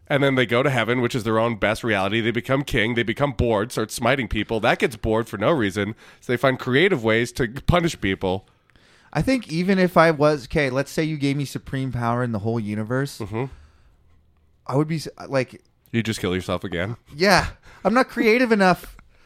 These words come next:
Speaker 2: I'm not creative enough to, like, amuse myself.
Speaker 1: No one is. That's my point. So people would start smiting. They'd, it'd be awesome for a while. 'Cause look,
Speaker 2: If it,
Speaker 1: if
Speaker 2: can
Speaker 1: it was
Speaker 2: you
Speaker 1: your
Speaker 2: just
Speaker 1: own world, you'd start, like, fucking all the hot girls, and that would be fun for, like, what, a year?
Speaker 2: No,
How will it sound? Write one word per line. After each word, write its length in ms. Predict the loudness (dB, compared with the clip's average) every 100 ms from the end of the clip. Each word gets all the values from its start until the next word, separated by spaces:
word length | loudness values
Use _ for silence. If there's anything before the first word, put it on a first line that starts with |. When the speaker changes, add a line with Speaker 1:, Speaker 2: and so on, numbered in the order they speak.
| _
Speaker 2:
I'm 60 | 2
not 100 | 2
creative 300 | 2 2 4
enough 160 | 2 2
to, 80 |
like, 180 | 2 2 -2 -8
amuse 380 | -2 2 2 2
myself. 600 | 0 2 2 2 0 -8 4
Speaker 1:
No 180 | 10 10
one 160 | 10
is. 120 | 8
That's 200 | 6 4
my 120 | 8 6
point. 320 | 8 4 4
So 100 | 2
people 200 | 2 2
would 120 | 2
start 200 | 0 0
smiting. 640 | -4 0 2 4 2 0 -4 _ _ _ _ _
They'd, 180 | -2 -2 -4
it'd 160 | -2 2
be 120 | 4
awesome 300 | 6 6 2
for 100 | 0
a 40 | 2
while. 220 | 2 2
'Cause 340 | 0 0 0
look, 240 | -2 -2 -4 _ -4
Speaker 2:
If 120 | -4
it, 80 | -4
Speaker 1:
if 40 | 2
Speaker 2:
can 100 | 6
Speaker 1:
it 60 |
was 80 | 6
Speaker 2:
you 60 | 6
Speaker 1:
your 80 | 4
Speaker 2:
just 80 | 6
Speaker 1:
own 40 |
world, 180 | 4 2 -2 -6
you'd 180 | -6
start, 360 | 0 2 2 2
like, 220 | 0 0
fucking 400 | 0 -2 0 -2
all 220 | 0 2 2
the 100 | 2
hot 220 | 0 0
girls, 320 | 0 -2 -2
and 80 | -2
that 100 | 0
would 80 | 0
be 100 | -4
fun 280 | -4 -4 -4
for, 140 | -4
like, 340 | -4 -2 -4 -4
what, 140 | -6
a 40 | -4
year? 300 | -4 -4 -4
Speaker 2:
No, 380 | -6 -8 -8